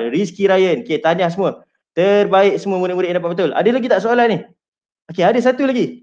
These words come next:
Ada satu lagi untuk situasi yang pertama. Okey, murid-murid jawab sekarang. Ah, lepas ni cikgu akan bagi awak kod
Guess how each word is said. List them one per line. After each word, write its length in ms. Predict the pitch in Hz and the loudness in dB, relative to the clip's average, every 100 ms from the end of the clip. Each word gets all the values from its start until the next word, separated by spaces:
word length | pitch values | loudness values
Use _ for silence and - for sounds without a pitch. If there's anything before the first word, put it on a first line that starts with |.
| - | -2
Ada 160 | 170 | -2
satu 320 | 185 226 233 226 | 0 -2 -2 -2
lagi 240 | 196 185 | -2 -2
untuk 240 | 180 190 | -4 -4
situasi 480 | 175 214 208 190 196 | -6 -6 -2 -2 -2
yang 80 | 190 | -4
pertama. 320 | 185 185 175 | -2 -2 -2
Okey, 160 | 156 170 | -2 -2
murid-murid 320 | 170 175 160 | -2 -2 0
jawab 160 | 180 170 | 0 0
sekarang. 320 | 185 139 - _ _ _ _ | -2 -4 -8 _ _ _ _
Ah, 160 | - 117 | -8 -6
lepas 240 | 135 208 | -2 -2
ni 80 | 240 | 0
cikgu 160 | 226 214 | 0 0
akan 160 | 196 | 0
bagi 160 | 208 202 | 0 2
awak 400 | 208 214 - - | 4 2 0 0
kod 320 | 240 247 | 0 0